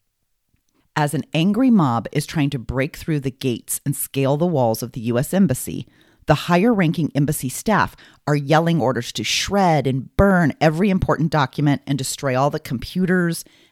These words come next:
and other communication devices to keep them from falling into enemy hands. They know they're about to be overrun, and they're trying desperately to get police help. There is embassy security in the form of a handful of American soldiers,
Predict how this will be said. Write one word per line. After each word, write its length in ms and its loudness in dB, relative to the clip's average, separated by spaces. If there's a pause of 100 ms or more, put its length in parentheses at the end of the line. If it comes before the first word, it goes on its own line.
(120)
and 140 2
other 160 0
communication 720 -2
devices 580 -4 (400)
to 80 2
keep 320 -8
them 140 2
from 160 -2
falling 400 0
into 280 -4
enemy 300 0
hands. 480 0 (320)
They 300 2
know 360 2
they're 220 2
about 300 -2
to 80 -6
be 180 -4
overrun, 680 -2
and 140 0
they're 80 0
trying 480 -6 (220)
desperately 840 -4 (300)
to 80 -6
get 260 -6
police 360 -8
help. 400 -2 (1160)
There 260 2
is 200 0
embassy 380 -2
security 680 -6
in 140 -2
the 80 -4
form 260 -4
of 140 -4
a 60 -2
handful 600 -4
of 80 -4
American 400 -4
soldiers, 480 -12